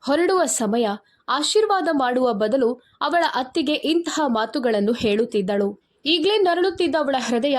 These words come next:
ಇನ್ನಷ್ಟು ಭಯಭೀತವಾಯಿತು. ಅವಳು ಕಣ್ಣೀರಿನ ಕಣ್ಣುಗಳಿಂದ ತನ್ನ ಅಣ್ಣನನ್ನು ನೋಡಿದಳು. ಅವನು ಮುಂದೆ ಬಂದು ಅವಳನ್ನು ತಬ್ಬಿಕೊಂಡನು. "ಯಾವುದ್ರ ಬಗ್ಗೆಯೂ ಚಿಂತಿಸ್ಬೇಡ, ನಿನ್ಗೆ ಯಾವುದೇ ಸಮಸ್ಯೆಗಳಿದ್ರೆ ನನ್ಗೆ ಹೇಳು. ನಾನ್ ನಿನ್ನ ಅಣ್ಣ,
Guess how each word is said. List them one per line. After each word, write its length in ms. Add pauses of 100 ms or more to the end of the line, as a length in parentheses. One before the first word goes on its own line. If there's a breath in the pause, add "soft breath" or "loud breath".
(140)
ಇನ್ನಷ್ಟು 460
ಭಯಭೀತವಾಯಿತು. 1040 (280 soft breath)
ಅವಳು 300
ಕಣ್ಣೀರಿನ 600
ಕಣ್ಣುಗಳಿಂದ 680 (140)
ತನ್ನ 300 (180)
ಅಣ್ಣನನ್ನು 500
ನೋಡಿದಳು. 640 (300 loud breath)
ಅವನು 260
ಮುಂದೆ 300
ಬಂದು 320
ಅವಳನ್ನು 560
ತಬ್ಬಿಕೊಂಡನು. 960 (360)
"ಯಾವುದ್ರ 360
ಬಗ್ಗೆಯೂ 420
ಚಿಂತಿಸ್ಬೇಡ, 640 (400)
ನಿನ್ಗೆ 300
ಯಾವುದೇ 340
ಸಮಸ್ಯೆಗಳಿದ್ರೆ 840
ನನ್ಗೆ 320
ಹೇಳು. 400 (300)
ನಾನ್ 300
ನಿನ್ನ 240
ಅಣ್ಣ, 200